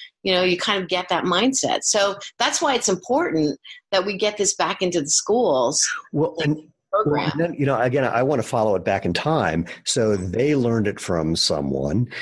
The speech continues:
Speaker 1: Yes.
Speaker 2: So, you know, the, but the question is when, 'cause what I, I don't know if this is true, but there's two components. One, just for, for footwear in general, we know that the, let's call it the modern athletic shoe is a relatively new phenomenon. But now,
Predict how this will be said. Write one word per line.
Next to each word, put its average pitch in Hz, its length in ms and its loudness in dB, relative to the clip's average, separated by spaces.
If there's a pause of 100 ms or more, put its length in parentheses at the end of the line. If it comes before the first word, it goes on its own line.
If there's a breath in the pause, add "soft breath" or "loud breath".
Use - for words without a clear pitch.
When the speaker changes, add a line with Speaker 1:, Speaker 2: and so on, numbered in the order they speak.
(100)
Speaker 1:
Yes. 240 260 2
Speaker 2:
So, 101 480 0
you 123 100 -2
know, 110 120 -2
the, - 400 -2
but 120 120 -2
the 131 80 -2
question 156 280 -2
is 101 120 -2
when, 113 280 0
'cause 104 160 0
what 113 260 2
I, 127 400 2 (300 loud breath)
I 123 40 0
don't 151 160 0
know 139 120 2
if 127 80 -2
this 120 140 0
is 104 100 2
true, 95 460 0 (360 loud breath)
but 110 240 -2
there's 110 220 -2 (100)
two 160 120 -2
components. 90 340 -2
One, 127 180 0
just 117 160 -2
for, 113 220 -2 (120)
for 104 180 -2
footwear 110 400 0
in 90 120 2
general, 87 480 0 (300 loud breath)
we 107 180 0
know 117 520 2
that 104 320 0 (120)
the, 104 140 0
let's 104 180 -2
call 110 160 0
it 92 60 -4
the 92 60 -4
modern 90 300 0
athletic 101 360 0
shoe 87 240 0
is 87 100 -2
a 90 40 0
relatively 90 420 0
new 85 160 0
phenomenon. 92 500 -2
But 87 140 -2
now, 147 300 0